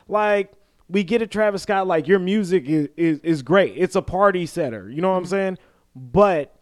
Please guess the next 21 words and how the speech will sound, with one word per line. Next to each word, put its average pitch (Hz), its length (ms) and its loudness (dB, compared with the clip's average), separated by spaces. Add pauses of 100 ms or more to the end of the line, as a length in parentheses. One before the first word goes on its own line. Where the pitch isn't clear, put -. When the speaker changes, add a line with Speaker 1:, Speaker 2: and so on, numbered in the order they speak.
(480)
Speaker 1:
it's 180 180 -8
not 208 320 -2
really 185 260 4
required 151 1000 -2 (2000)
all 160 260 2
the 139 120 -2
time, 147 320 -4
or 175 100 6
it's 170 100 2
not 226 180 -4
required 175 380 -2
in 131 140 -6
that 147 220 -6
type 139 240 -8
of 117 80 -10
setting. 110 340 -10
It 214 140 -4
needs 247 160 -6
to 185 80 -14
be 180 120 -8
safe. - 480 -12